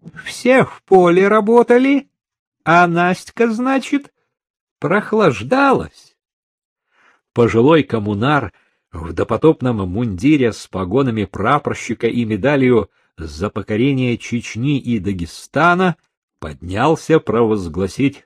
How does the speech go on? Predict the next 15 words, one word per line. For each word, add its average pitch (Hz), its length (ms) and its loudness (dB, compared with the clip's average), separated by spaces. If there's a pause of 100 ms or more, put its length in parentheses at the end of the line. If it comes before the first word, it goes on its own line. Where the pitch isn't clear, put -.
(120)
тост. - 560 -10 (2500)
"Дорогие 131 720 0
товарищи, 107 960 -4 (960)
сегодня, 117 1000 -4 (520)
в 85 120 -8
восемьдесят 147 840 0
вторую 131 540 0
годовщину 120 800 -2
Бородинской 117 760 -2
баталии, 110 1080 -6 (720)
я 143 420 -4
хочу 240 440 -4
поднять 139 560 -2
этот 165 340 -2
бокал 127 800 -2